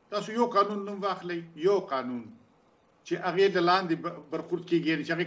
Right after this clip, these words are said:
قانون له مخې خلکو سره ش-، یعنې چې کوم وګړي دي، اتباع دي، اه، د، د وطن اوسیدونکي دي، استوګن خلک دي، هغوی سره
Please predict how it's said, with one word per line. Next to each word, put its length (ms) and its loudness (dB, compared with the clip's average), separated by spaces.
قانون 280 2
له 120 2
مخې 280 2
خلکو 240 2
سره 280 -2
ش-، 160 -10
یعنې 200 0
چې 120 4
کوم 200 4
وګړي 400 8
دي، 80 4
اتباع 420 4
دي، 160 2
اه، 640 -12
د، 40 -6
د 20 0
وطن 360 -4
اوسیدونکي 600 0
دي، 140 8
استوګن 420 2
خلک 220 4
دي، 140 6
هغوی 320 0
سره 160 6